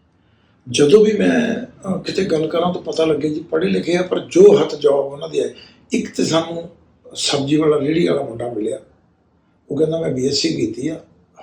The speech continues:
ਹਜੇ ਮੈਂ ਪੜ੍ਹ ਰਿਹਾ, ਪਰ ਛੁੱਟੀਆਂ ਮੈਨੂੰ ਅੱਜ ਕੱਲ੍ਹ, ਇਸ ਲਈ ਮੈਂ ਰੇਹੜੀ ਲਾਈ ਆ।" ਮੈਂ ਕਿਹਾ, "ਵੀ ਤੁਸੀਂ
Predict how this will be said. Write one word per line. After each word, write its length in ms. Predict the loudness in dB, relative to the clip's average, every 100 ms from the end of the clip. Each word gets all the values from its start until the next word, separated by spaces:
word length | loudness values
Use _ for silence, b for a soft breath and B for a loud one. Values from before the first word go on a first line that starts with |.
| -6 0
ਹਜੇ 180 | 2
ਮੈਂ 200 | 2 0
ਪੜ੍ਹ 200 | -2 -2
ਰਿਹਾ, 280 | -2 -2 -4
ਪਰ 200 | -4 -8
ਛੁੱਟੀਆਂ 440 | -6 -6 -6 -8 -10
ਮੈਨੂੰ 260 | -12 -14
ਅੱਜ 120 | -20
ਕੱਲ੍ਹ, 180 | -18 -14 -8
ਇਸ 120 | -6
ਲਈ 120 | -2
ਮੈਂ 140 | -2 -4
ਰੇਹੜੀ 240 | -4 -4
ਲਾਈ 180 | -6 -8
ਆ।" 280 | -16 -20 -20 _ _ _ _ _ _ -20 _ _ _ _ _ _ _ -4
ਮੈਂ 120 | 0
ਕਿਹਾ, 120 | 2
"ਵੀ 80 | 0
ਤੁਸੀਂ 720 | 0 -2 -2 0 0 0 -2